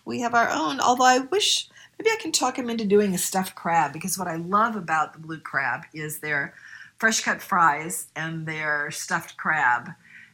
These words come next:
And the food is different at Rest a While. It's much more gourmet, but, um, but they don't have the fresh cut fries and they don't have stuffed crab. So maybe I'll, I'll, I'll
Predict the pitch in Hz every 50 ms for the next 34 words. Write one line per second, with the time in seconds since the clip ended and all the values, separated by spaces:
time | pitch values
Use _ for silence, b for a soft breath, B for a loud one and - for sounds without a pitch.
0 | B - - 175 175 180 175 180 175 - - 247 247 214 208 190 185 180 180 240
1 | 302 330 - - 165 147 151 160 196 - - - - 170 165 - 165 160 151 156
2 | - - - 160 151 151 135 131 139 139 143 156 156 - - - 180 175 175 -
3 | - 185 190 180 - - - - 202 196 180 170 160 160 156 151 165 156 151 180
4 | 180 170 165 160 160 151 127 113 127 139 156 175 185 _ B B B B B B
5 | B B B B _ 185 175 180 175 165 165 165 - - - - 165 165 160 156
6 | 160 156 - _ - 170 160 - 170 170 180 208 254 339 - - - 165 160 -
7 | 151 143 - 160 151 - - - 170 143 - - - - 147 143 135 135 139 156
8 | 190 196 190 - - - 165 165 165 160 160 160 156 160 170 170 175 185 175 -
9 | _ - 135 160 170 156 143 147 170 - - - 151 147 - - - 240 277 285
10 | - - 208 _ _ _ _ _ B B B B B B B B B - - 196
11 | 180 180 185 202 214 226 220 208 185 175 170 165 160 156 - - - 175 185 175
12 | - - 170 175 170 165 -